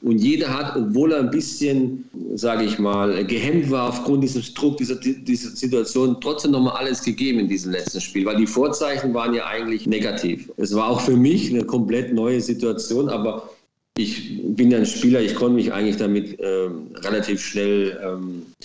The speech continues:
identifizieren, ob ich jetzt Linksverteidiger spiele, ob ich im Mittelfeld spiele, ob ich in der, äh, zentralen Abwehr spiele, war für mich nicht das Thema. Natürlich, es ist nicht meine Lieblingsposition. Allein schon aus, von meiner Größe her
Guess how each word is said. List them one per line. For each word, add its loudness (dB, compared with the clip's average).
identifizieren, 0
ob 0
ich 0
jetzt -2
Linksverteidiger 0
spiele, 0
ob 2
ich -4
im 0
Mittelfeld 2
spiele, 0
ob 0
ich -2
in -6
der, -4
äh, -8
zentralen -4
Abwehr -4
spiele, 0
war 0
für 0
mich 4
nicht 0
das 0
Thema. 0
Natürlich, 2
es -2
ist 0
nicht 2
meine 2
Lieblingsposition. 0
Allein 0
schon -2
aus, -2
von 0
meiner 2
Größe 2
her -2